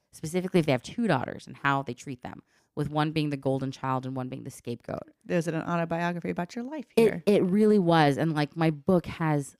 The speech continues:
Speaker 1: flags on every page practically where, you know, clinical behavior was what my mom was doing. And I could pull out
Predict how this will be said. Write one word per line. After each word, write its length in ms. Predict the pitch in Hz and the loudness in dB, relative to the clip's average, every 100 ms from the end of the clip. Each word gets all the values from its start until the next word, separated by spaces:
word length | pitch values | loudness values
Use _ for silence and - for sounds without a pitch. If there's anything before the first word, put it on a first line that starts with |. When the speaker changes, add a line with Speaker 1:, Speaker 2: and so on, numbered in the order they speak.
| _ | _
Speaker 1:
flags 640 | - - 175 160 147 139 | -20 -2 4 4 4 -2
on 100 | 135 - | -8 -4
every 300 | 208 196 170 | -4 0 0
page 320 | 143 135 131 | 2 0 0
practically 720 | - 123 120 147 - 131 127 - | -2 -2 -2 -10 -6 -4 -4 -8
where, 640 | - 147 143 139 135 135 - _ _ _ _ _ _ _ | -8 0 2 4 2 -2 -4 _ _ _ _ _ _ _
you 140 | 156 | -2
know, 180 | 151 135 | 0 0
clinical 500 | 131 - 214 202 190 | -4 -2 0 0 -2
behavior 560 | 160 147 143 143 135 131 | -4 -6 0 -2 0 -4
was 200 | 135 - | -6 -6
what 100 | - | -6
my 140 | 131 | -6
mom 240 | 123 - - | -4 -8 -12
was 140 | 139 | -16
doing. 180 | - - - - _ _ _ _ _ _ _ _ _ _ - | -14 -14 -16 -20 _ _ _ _ _ _ _ _ _ _ 0
And 240 | 156 147 - | 2 2 2
I 100 | 160 | 0
could 160 | 160 | -2
pull 180 | - 170 | -2 0
out 240 | 143 139 | 2 2